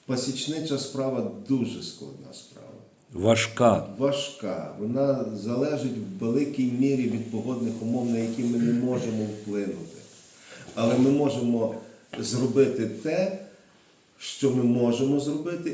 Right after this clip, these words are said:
Speaker 1: і тут знайти такий симбіоз, допомогти бджолам і потім мати моральне право взяти від тих бджіл той результат, який вони принесли. І отут оті надбання,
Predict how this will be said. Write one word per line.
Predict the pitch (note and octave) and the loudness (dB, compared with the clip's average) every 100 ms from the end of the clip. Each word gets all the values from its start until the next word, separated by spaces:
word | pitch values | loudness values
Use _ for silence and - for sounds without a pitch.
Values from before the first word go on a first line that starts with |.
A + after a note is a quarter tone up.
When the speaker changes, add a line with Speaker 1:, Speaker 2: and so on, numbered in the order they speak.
| B2+ | -4
Speaker 1:
і | A#2 | -2
тут | C#3 C3 | -2 -2
знайти | B2+ B2 C#3 C3 | -2 0 2 2
такий | A#2+ A2+ B2+ A#2+ | 2 -4 -4 -4
симбіоз, | - A#2+ A2+ A#2+ A2+ F#2 - - - - _ | 0 0 2 2 2 0 -4 -12 -18 -20 _
допомогти | F#2+ A#2 - A#2 A#2 - - G2+ E2 | -8 -6 -2 2 2 2 -2 -2 -4
бджолам | - A2 A2+ C#3 F3 F#3+ - - - | -2 0 2 2 0 -2 -4 -12 -14
і | G2 | -10
потім | A#2 A2+ G#2+ G#2 | -4 -4 -2 -2
мати | G#2+ G2+ G2+ | -2 -2 -2
моральне | G2 G2+ G2 F#2 F#2 | -2 -2 -2 -2 -4
право | G2 G#2 A#2+ C3+ C#3 - - | -4 -4 0 0 0 -2 -10
взяти | E2 A2 G#2 G2 | -6 -4 -4 -6
від | F#2 F2+ | -6 -8
тих | G2 F#2 D#2+ | -6 -8 -8
бджіл | - A2+ G#2+ G#2 | -6 -4 -4 -2
той | G2 | 0
результат, | F#2+ F#2 F#2 G#2 G2 | -2 -4 -6 -6 -6
який | F#2 - F#2+ | -6 -4 -4
вони | F#2 F2+ | -4 -6
принесли. | F2+ F2 E2+ D#2+ D#2+ - C#2 - - - - - - - - - - - | -6 -10 -10 -10 -12 -16 -20 -20 -20 -20 -20 -20 -20 -20 -20 -20 -20 -2
І | A#2+ | 2
отут | A#2 A#2 G3 G#3 | 4 2 2 2
оті | D#3+ - C3+ | 2 2 4
надбання, | A#2 F#2+ - G2+ F#2+ E2+ | 4 0 0 0 0 -4